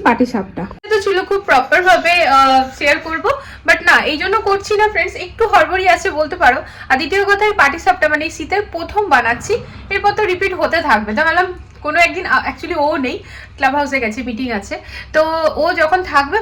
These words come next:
ভালো করে ক্যামেরাটা ধরে দিতে পারবে। মানে যখন করতে লাগি না ফ্রেন্ডস, তখন যদি ওই ক্যামেরার দিকে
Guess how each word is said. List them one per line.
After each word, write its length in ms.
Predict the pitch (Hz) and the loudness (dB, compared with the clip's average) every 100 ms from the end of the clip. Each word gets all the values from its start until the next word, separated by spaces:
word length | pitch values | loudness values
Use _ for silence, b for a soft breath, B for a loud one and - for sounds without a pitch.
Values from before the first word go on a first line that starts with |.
| 381 | 0
ভালো 140 | 254 269 | -2 0
করে 120 | 285 294 | 0 0
ক্যামেরাটা 340 | 247 262 277 269 | 0 2 0 -2
ধরে 140 | 247 269 | -4 -4
দিতে 160 | 269 302 | -4 2
পারবে। 220 | 277 277 453 B B B B 262 | 2 2 -4 B B B B -2
মানে 140 | 269 302 - - | -2 -2 -4 -2
যখন 180 | 302 403 392 | 2 2 0
করতে 220 | 330 381 392 | -2 0 2
লাগি 140 | 392 381 | 2 2
না 40 | 370 | 2
ফ্রেন্ডস, 200 | 359 - - | 0 -2 0
তখন 180 | - 349 | 0 -2
যদি 120 | 359 392 | -2 -2
ওই 80 | 359 - | 0 0
ক্যামেরার 300 | 285 359 403 | 2 2 2
দিকে 120 | 403 | 0